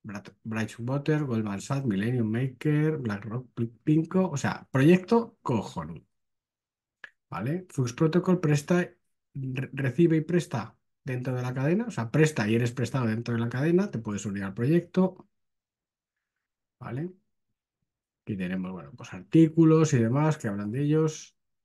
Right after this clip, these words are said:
Eh, fantástico, vamos a hablar de la fundación. Vale, el ecosistema, fundación. Vale.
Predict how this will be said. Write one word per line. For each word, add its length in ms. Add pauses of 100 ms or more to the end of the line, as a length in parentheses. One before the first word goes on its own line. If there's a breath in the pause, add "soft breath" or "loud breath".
(1800)
Eh, 500
fantástico, 500
vamos 220
a 20
hablar 160
de 80
la 100
fundación. 920 (2500)
Vale, 260
el 80
ecosistema, 1040
fundación. 920 (1500)
Vale. 380